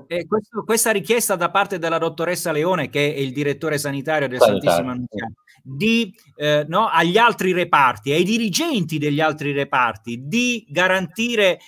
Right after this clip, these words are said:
Speaker 1: eh, un turno, un turno ciascuno al pronto soccorso, non rischia poi di creare criticità anche negli altri reparti, dottor Liuzzi?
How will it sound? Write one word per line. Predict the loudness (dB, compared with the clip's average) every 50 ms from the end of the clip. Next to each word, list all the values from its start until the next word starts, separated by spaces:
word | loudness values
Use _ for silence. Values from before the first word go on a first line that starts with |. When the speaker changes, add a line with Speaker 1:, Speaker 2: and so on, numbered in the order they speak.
| -20 _
Speaker 1:
eh, | -6 -4 -2
un | 0 0 0 0 -2 -4
turno, | 0 2 2 2 2 2 0 0 2 2 4 4 2 2 0 0
un | 0 2 2 2 0 0
turno | 0 0 2 2 2 0 0 0 0 0
ciascuno | 0 0 0 -2 -2 -4 -4 -4 -4 0 2 0
al | 0 2
pronto | 0 -4 -2 -2 -4
soccorso, | -4 -4 -4 -2 -2 -2 -2 -2 -6 -10 _ -20 _ -4
non | -2 0 0
rischia | 0 2 2 2 2 2 2 2 0 2
poi | 2 2 2 2 2
di | 0 -4 -4
creare | 0 0 2 4 4 4 2 0
criticità | -2 -2 0 0 0 0 -2 -4 -4 -4 -6 -4 2 4 4 4 4 2 0 _ -2
anche | 0 2 2 2 0 -4 -4 -4 -4
negli | -2 -2 -2
altri | -4 -4 -6 -8 -10
reparti, | -10 -6 -2 0 -2 -2 -2 -6
dottor | -12 -14 -12 -12 -10 -8
Liuzzi? | -8 -8 -8 -10 -12 -14